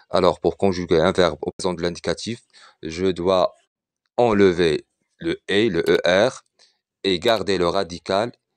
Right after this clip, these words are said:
et ajouter les terminaisons suivantes, « E », « E S », « E », «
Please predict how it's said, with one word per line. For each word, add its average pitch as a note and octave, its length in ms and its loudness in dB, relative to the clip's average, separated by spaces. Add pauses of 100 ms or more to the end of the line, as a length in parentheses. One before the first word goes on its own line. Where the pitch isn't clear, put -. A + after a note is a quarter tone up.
(280)
et E2+ 140 -6
ajouter G2 520 -2
les F2 120 -2
terminaisons E2+ 520 -4
suivantes, « E2+ 520 -6 (160)
E », « G#2 200 2 (240)
E F#2 220 0
S », « F#2+ 380 0 (180)
E », « G2+ 240 0